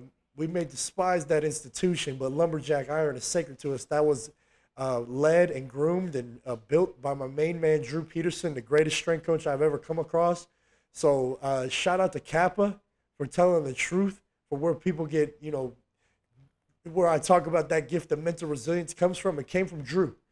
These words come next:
It came from Drew, the culture he built, the culture where it's okay to fail, the culture where we're able to grow, the culture where we're able to grow together. None of that bullshit performative strength coach stuff you might see.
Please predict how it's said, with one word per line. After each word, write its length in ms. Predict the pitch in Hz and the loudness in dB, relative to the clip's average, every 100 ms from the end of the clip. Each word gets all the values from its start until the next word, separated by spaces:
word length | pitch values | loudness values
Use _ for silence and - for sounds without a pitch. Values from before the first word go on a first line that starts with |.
| _ _ _ | _ _ _
It 80 | 131 | -14
came 200 | - 185 | -4 -2
from 140 | 165 156 | -2 -6
Drew, 200 | 165 131 | -4 -4
the 80 | |
culture 420 | 120 - 175 180 165 | -4 2 2 2 -2
he 160 | 170 | -2
built, 460 | 147 165 139 107 - | -2 4 4 2 -10
the 80 | 120 | -6
culture 360 | 165 170 165 | -2 -2 0
where 120 | 151 | -2
it's 140 | 139 170 | 0 0
okay 260 | 160 165 | 0 0
to 80 | 131 | 0
fail, 380 | - 180 180 175 | -2 -2 4 4
the 80 | - | 2
culture 340 | - 160 165 | -2 -2 -2
where 160 | 151 135 | -4 -2
we're 160 | 131 | 0
able 160 | 143 131 | 0 0
to 80 | 120 | -8
grow, 400 | 120 185 190 175 | -2 4 4 4
the 100 | 147 | 0
culture 320 | - 160 160 | -2 -4 -2
where 140 | 143 | -4
we're 140 | 135 143 | -2 -2
able 160 | 127 | -4
to 40 | 113 | -8
grow 240 | 113 156 | 0 0
together. 480 | 131 - 196 180 170 - _ - | 0 0 2 2 -2 -6 _ 2
None 180 | 190 190 | 4 6
of 60 | |
that 260 | 180 143 131 | 4 2 4
bullshit 520 | 185 180 - 180 - | 6 6 4 0 0
performative 640 | 139 - 185 175 170 151 | -6 0 4 4 4 0
strength 380 | 156 - 185 156 | -2 -2 -2 2
coach 220 | 180 165 | 2 2
stuff 320 | - 190 165 | 2 0 0
you 80 | 175 | -2
might 180 | 175 180 | -2 -2
see. 280 | - 185 | -2 -2